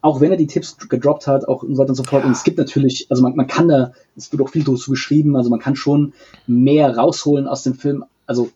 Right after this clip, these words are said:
Speaker 1: man kann schon durch, durch Analyse auch vieles verstehen, aber trotzdem entzieht sich der Film dann dem letztendlichen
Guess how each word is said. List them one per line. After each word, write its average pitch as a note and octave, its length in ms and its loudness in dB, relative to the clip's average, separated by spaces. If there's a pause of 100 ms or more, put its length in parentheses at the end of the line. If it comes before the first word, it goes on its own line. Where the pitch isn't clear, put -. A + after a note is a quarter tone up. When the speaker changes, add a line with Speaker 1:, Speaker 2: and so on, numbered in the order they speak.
(140)
Speaker 1:
man B2 100 -4
kann F3 160 -2
schon F#3+ 240 2
durch, C#3+ 220 0
durch D3 180 -2
Analyse D3+ 440 2
auch C3+ 100 -6
vieles D#3 220 -4
verstehen, D#3 420 0 (240)
aber C#3 400 2 (540)
trotzdem G3+ 560 0
entzieht F3+ 420 -2
sich F#3 100 -2
der D3 120 0
Film D3+ 260 0
dann C3+ 160 2
dem C3+ 200 4
letztendlichen C3 960 0